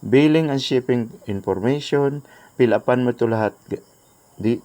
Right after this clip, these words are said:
pa-fill upan mo sa kanya. Okay. Mm. For example, address. Put any address, subdivision. Okay. G G three. Example.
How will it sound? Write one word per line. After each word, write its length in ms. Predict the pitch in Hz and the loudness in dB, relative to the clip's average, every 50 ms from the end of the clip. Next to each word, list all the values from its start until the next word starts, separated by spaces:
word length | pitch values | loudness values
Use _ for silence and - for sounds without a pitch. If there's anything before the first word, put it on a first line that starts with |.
| _ - | _ -8
pa-fill 320 | 101 - - 110 107 101 | -6 -4 -4 -4 -2 -2
upan 320 | 101 107 - 113 110 113 | -4 -2 -2 -2 -2 -2
mo 80 | 110 107 | -6 -6
sa 160 | - 107 101 | -6 -6 -4
kanya. 400 | 104 101 104 123 135 139 139 - | -4 -4 -4 -2 -4 -4 -4 -6
Okay. 720 | - - - _ - 101 104 110 117 123 127 - 131 139 156 _ _ _ _ _ _ _ _ _ _ _ _ _ _ _ - - _ _ - 87 | -8 -10 -14 _ -6 -4 -2 -2 -2 -2 -2 -4 -4 -6 -8 _ _ _ _ _ _ _ _ _ _ _ _ _ _ _ -20 -20 _ _ -20 -20
Mm. 1600 | 85 82 80 82 90 90 90 90 92 95 - - - - - - - - 107 107 107 107 110 107 110 110 110 110 113 117 120 - _ _ _ _ _ _ _ _ _ _ _ _ _ _ _ _ _ _ _ _ - | -20 -16 -14 -14 -14 -14 -14 -16 -18 -20 -20 -20 -20 -20 -20 -20 -16 -14 -12 -12 -10 -10 -10 -10 -10 -10 -10 -10 -10 -12 -16 -18 _ _ _ _ _ _ _ _ _ _ _ _ _ _ _ _ _ _ _ _ -18
For 80 | 107 104 | -18 -16
example, 560 | 104 - 104 101 104 - - - 113 107 - - | -12 -12 -10 -12 -10 -8 -8 -8 -8 -8 -8 -10
address. 720 | 85 82 78 - 90 98 104 107 110 110 107 104 - - _ _ _ _ _ - | -12 -12 -10 -10 -8 -4 -4 -2 -2 -4 -6 -10 -14 -20 _ _ _ _ _ -12
Put 160 | - - - - - - | -12 -12 -12 -12 -10 -8
any 160 | 131 120 117 | -8 -6 -8
address, 480 | - - 107 101 104 101 98 98 92 - | -8 -10 -12 -12 -8 -8 -8 -8 -8 -10
subdivision. 960 | - - - 95 95 92 95 95 - 98 101 104 - - - 104 - - - - 95 - | -16 -14 -14 -12 -12 -14 -16 -18 -16 -14 -14 -16 -16 -14 -14 -12 -12 -14 -16 -20 -20 -18
Okay. 320 | - 107 101 104 104 104 104 _ _ _ _ _ _ _ _ _ _ _ _ - 87 | -12 -10 -8 -8 -10 -12 -16 _ _ _ _ _ _ _ _ _ _ _ _ -20 -20
G 160 | 85 82 85 | -16 -14 -14
G 240 | 78 85 87 87 87 | -12 -12 -12 -12 -12
three. 560 | - - - 117 113 117 120 117 113 113 117 - _ _ _ _ _ _ _ _ _ _ _ _ _ _ _ _ _ _ _ _ _ _ _ _ _ _ _ _ _ _ _ | -12 -14 -12 -10 -8 -8 -6 -8 -8 -10 -14 -16 _ _ _ _ _ _ _ _ _ _ _ _ _ _ _ _ _ _ _ _ _ _ _ _ _ _ _ _ _ _ _
Example. 720 | - - - - 90 82 - - - 90 92 92 92 98 | -20 -20 -20 -20 -20 -20 -18 -16 -16 -14 -14 -14 -16 -18